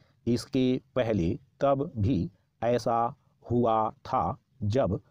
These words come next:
असम पुलिस ने गुजरात के विधायक जिग्नेश मेवाड़ी को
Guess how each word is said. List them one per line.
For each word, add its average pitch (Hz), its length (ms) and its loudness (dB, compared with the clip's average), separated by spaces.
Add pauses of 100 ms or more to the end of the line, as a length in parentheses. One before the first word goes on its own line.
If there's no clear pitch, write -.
(160)
असम 127 380 0 (180)
पुलिस 131 360 0 (320)
ने 110 220 0 (280)
गुजरात 117 540 0 (220)
के 117 320 2 (200)
विधायक 101 560 0 (340)
जिग्नेश 123 640 -2 (160)
मेवाड़ी 110 540 0 (480)
को 135 100 2